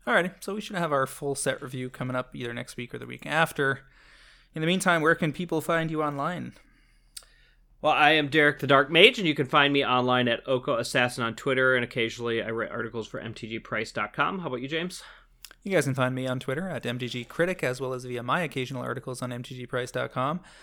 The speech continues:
Speaker 1: Also like to remind our listeners to check out the M T G Price dot com Pro Trader service. For just nine ninety-nine a month or one oh nine ninety-nine per year, you can get early access to this podcast, fantastic articles by the best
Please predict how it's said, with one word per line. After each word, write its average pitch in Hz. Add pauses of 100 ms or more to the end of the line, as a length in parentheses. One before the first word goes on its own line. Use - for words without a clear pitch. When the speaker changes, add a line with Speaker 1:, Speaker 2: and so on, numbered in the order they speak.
(220)
Speaker 1:
Also 190
like 160
to 160
remind 143
our 139
listeners 147
to 127
check 131
out 127
the 127
M 120
T 127
G 123
Price 120
dot 117
com 117
Pro 123
Trader 117
service. 139
For -
just -
nine 131
ninety-nine 127 (560)
a 135
month 147 (100)
or 127
one 135
oh 135
nine 131
ninety-nine 127
per -
year, 135
you 151
can 135
get 131
early 143
access 131
to -
this -
podcast, 151
fantastic 139
articles 131
by 120
the 117
best 123